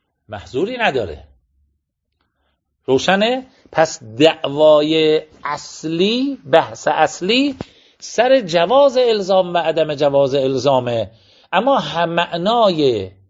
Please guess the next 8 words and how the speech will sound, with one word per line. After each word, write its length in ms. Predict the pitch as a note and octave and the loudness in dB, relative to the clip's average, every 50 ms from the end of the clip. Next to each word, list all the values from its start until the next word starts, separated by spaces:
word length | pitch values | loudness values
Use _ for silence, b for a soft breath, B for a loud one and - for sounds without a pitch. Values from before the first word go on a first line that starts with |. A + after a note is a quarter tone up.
| _ _ | _ _
آقای 280 | - C#3 E3 F#3+ G3+ G#3+ | 2 4 4 6 6 4
محمدی، 640 | G3 G3 D#3+ D#3 D#3 C#3+ C#3 C3+ A#2+ A2+ A2+ G2+ - b b b b b | 2 0 -2 -4 -4 -6 -4 -6 -6 -6 -10 -12 -14 b b b b b
معنای 680 | C3+ C#3+ E3 E3 - E3 E3 F#3 A3 A#3 A3 G3 E3+ D#3+ | -8 -6 -6 -4 -4 -4 -4 -2 0 0 2 2 2 0
قائل 500 | - - D3 D3 D3 D3 D3+ D3+ D#3 D3 | 0 0 2 2 2 2 0 -2 -4 -4
شدن 460 | - - D#3 D3+ D#3 D3 D3 D3+ C#3+ | -4 -6 -4 -4 -4 -4 -4 -4 -4
به 100 | D3 C#3+ | -4 -2
جواز 480 | B2+ D3 C#3+ C#3+ C#3+ C#3 C#3 C#3 B2 | -2 -2 0 2 2 2 2 0 0
الزام 720 | D3 C#3+ D3 D3 C#3+ C3+ C#3 F3 F#3+ G#3+ A#3 B3+ B3+ G3+ | -2 -2 -2 -2 -2 0 2 2 4 4 2 0 -2 -8